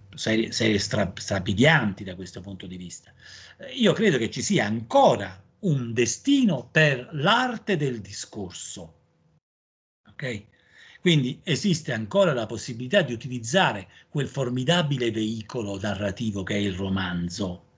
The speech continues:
ma non per raccontare storie. Quelli che raccontano storie ancora coi romanzetti, eh, lo fanno perché sperano che prima o poi,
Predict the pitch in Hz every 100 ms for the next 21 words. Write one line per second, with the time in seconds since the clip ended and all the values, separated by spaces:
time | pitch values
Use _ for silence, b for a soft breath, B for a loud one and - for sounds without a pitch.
0 | _ _ _ _ B - 110 135 185 120
1 | 95 90 - 95 92 87 - - 92 92
2 | - - _ - _ _ _ B B -
3 | 233 254 156 123 110 185 185 147 104 147
4 | 147 113 101 143 147 117 107 104 98 107
5 | 92 - 98 95 110 - 175 175 185 156
6 | 110 113 131 143 165 - 156 120 107 113
7 | 135 - 180 185 147 135 131 117